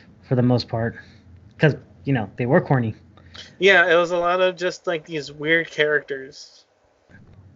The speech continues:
Speaker 2: that didn't, that you couldn't really relate with or didn't really, like, have a really good, like, entertaining personality.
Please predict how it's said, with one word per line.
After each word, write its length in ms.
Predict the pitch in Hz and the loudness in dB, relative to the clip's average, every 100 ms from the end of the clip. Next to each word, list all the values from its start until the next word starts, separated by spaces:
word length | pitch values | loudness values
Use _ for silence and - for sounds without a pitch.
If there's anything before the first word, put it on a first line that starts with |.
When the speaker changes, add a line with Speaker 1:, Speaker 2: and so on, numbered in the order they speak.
| 160 | -6
Speaker 2:
that 280 | 147 147 151 | -4 -4 0
didn't, 280 | 156 175 | 0 0
that 160 | 160 156 | -4 -4
you 120 | 151 | -4
couldn't 240 | 147 165 160 | -8 -4 0
really 240 | 160 160 | 2 2
relate 400 | 156 139 143 151 | 2 0 0 0
with 240 | 143 135 147 | -2 -4 -4
or 100 | 147 | -2
didn't 200 | 147 156 | -2 0
really, 280 | 147 151 | 0 2
like, 300 | 151 139 139 | 0 -2 -4
have 180 | 135 147 | -4 -2
a 80 | 151 | 0
really 260 | 143 143 143 | 2 2 2
good, 140 | 147 | 2
like, 180 | 143 139 | 2 0
entertaining 480 | 143 143 - 143 143 | 0 0 -4 -6 -4
personality. 720 | 139 135 131 135 139 139 135 | -6 -6 -6 -4 -2 -4 -6